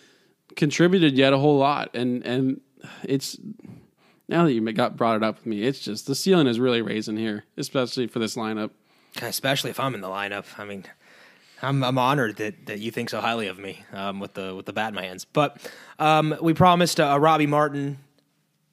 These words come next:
Speaker 2: love fest right here. Um, he gets his own little shout out.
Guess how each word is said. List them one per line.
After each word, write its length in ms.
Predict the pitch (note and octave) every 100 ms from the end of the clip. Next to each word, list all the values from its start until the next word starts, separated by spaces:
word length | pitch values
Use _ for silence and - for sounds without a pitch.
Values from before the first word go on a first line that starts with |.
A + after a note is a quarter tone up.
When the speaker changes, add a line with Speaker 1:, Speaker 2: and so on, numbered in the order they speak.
| _
Speaker 2:
love 240 | F3+ D#3 D3+
fest 320 | E3 D3 -
right 180 | C#3+ C3+
here. 320 | C#3 C3 C3 _ - - _ _
Um, 320 | - C3+ C3
he 160 | B2+ C#3+
gets 160 | C#3+ C#3
his 120 | C#3
own 200 | C#3 C#3
little 180 | C3+ C3
shout 300 | - B2+ B2
out. 260 | B2+ B2